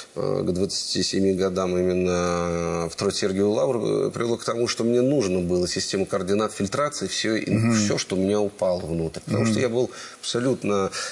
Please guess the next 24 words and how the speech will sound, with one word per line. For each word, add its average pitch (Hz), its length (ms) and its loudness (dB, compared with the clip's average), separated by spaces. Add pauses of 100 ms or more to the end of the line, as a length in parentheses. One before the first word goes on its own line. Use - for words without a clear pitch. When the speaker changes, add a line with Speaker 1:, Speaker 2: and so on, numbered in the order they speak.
Speaker 1:
как 104 140 -6
человек 104 300 0
эмоциональный, 113 760 2 (380)
м, 50 1000 -2 (360)
достаточно 113 460 -2
разрываемый 113 480 2
страстями, 95 540 0
и, 92 140 4
и, - 100 -2
и 98 260 0
Speaker 2:
Мгм. 101 160 4
Speaker 1:
уже... 104 280 2 (600)
Что - 160 -2
тут 92 140 0
говорить, 92 260 2
к - 20 0
двадцати 104 320 0
семи 127 260 0
годам 117 260 0
мы 104 80 2
уже 101 120 2
большие 104 280 0
практики. - 440 -6 (520)
Speaker 2:
Хм. 98 140 2